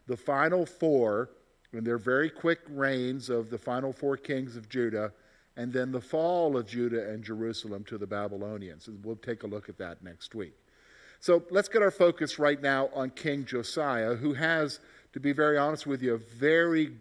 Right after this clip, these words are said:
good reign, uh, who loves the Lord, and we're gonna see that. And we're gonna see there's actually no king like him,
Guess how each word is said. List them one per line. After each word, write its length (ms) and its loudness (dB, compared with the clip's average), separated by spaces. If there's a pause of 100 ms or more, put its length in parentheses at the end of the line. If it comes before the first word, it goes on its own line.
(140)
good 600 2 (260)
reign, 680 -4 (320)
uh, 300 -4
who 180 -6
loves 360 0
the 80 2
Lord, 440 4
and 180 -10
we're 120 -4
gonna 200 -6
see 300 -2
that. 320 0
And 80 -12
we're 80 -8
gonna 100 -6
see 160 -6
there's 220 -4
actually 340 -4
no 180 0
king 300 -6
like 460 0
him, 320 -4